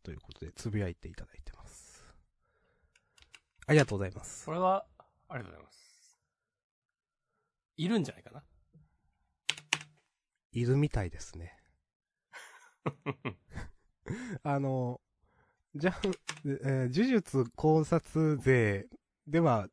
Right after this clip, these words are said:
Speaker 1: 多分まあまあ有力な説だったんでしょうという、この、
Speaker 2: うん。
Speaker 1: 鴨さんという方。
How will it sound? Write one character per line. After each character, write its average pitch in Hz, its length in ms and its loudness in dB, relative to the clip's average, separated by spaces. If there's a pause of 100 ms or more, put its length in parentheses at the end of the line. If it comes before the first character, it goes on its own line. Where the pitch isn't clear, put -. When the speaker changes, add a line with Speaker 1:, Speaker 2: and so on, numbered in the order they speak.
(100)
Speaker 1:
多 156 100 4
分 113 200 0
ま 139 160 2
あ 151 60 2
ま 156 100 2
あ 135 40 4
有 123 160 6
力 127 220 0
な 127 100 0
説 131 260 0
だ 92 100 0
っ - 140 -10
た 98 120 -2
ん 90 80 -6
で 82 100 -8
し - 100 -2
ょ 95 100 -4
う 104 40 -12
と 87 140 -12
い 78 100 -10
う、 80 160 -12 (760)
こ 113 80 -6
の、 104 60 -2
Speaker 2:
う - 20 -2
ん。 85 180 -6 (260)
Speaker 1:
鴨 95 360 -6 (340)
さ 95 200 -8
ん 85 120 -14
と - 140 -14
い 82 80 -12
う 82 60 -18
方。 - 320 -16